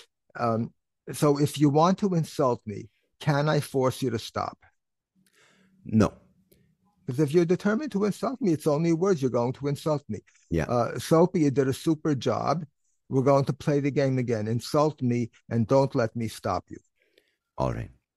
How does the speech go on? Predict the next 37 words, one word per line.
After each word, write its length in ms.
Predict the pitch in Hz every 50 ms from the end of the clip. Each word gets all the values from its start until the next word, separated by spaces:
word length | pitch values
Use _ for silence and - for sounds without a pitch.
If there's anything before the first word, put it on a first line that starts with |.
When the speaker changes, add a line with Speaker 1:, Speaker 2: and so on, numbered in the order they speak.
| _ _ _ _ _ _ _ _ _ _ _ _ _ _ _ _ _ _ _ _ -
Speaker 2:
Oh, 320 | 110 123 123 113 117 117 104
Izzy, 260 | 85 123 120 104 131
you 200 | 131 123 123 127
know, 100 | 143 147
the 80 | 135 120
thing 280 | - - 127 120 120 -
I 200 | - 90 98 98 92
really 280 | 90 98 98 98 107 104
don't 220 | 101 95 95 92
get 220 | 80 92 90 90 -
with 120 | 78 78 -
people 260 | - 85 - 92 90
like 220 | 82 82 78 -
you 160 | 82 85 85
is 140 | 82 80 71
that 220 | - 85 82 - -
you 60 | -
kinda 220 | - 117 123 117
sit 260 | - - 104 95 -
there 200 | - 92 87 85
pointing 400 | - - 90 85 85 80 85 82
fingers 340 | - - 87 82 80 85 76
at 60 | 80
the 60 | 78 76
rest 200 | 82 78 - -
of 40 |
the 80 | 90 80
world 300 | 76 80 80 80 78 76
going, 280 | 76 82 80 82 78 -
"Oh, 160 | 98 104 101
you 160 | 95 92 117
guys, 380 | 113 - 110 101 101 92 85 - -
you 160 | 87 95 104
guys 220 | - 104 92 85
are 40 | 90
the 80 | 80 -
problem. 520 | - 90 87 80 78 85 85 80 82 -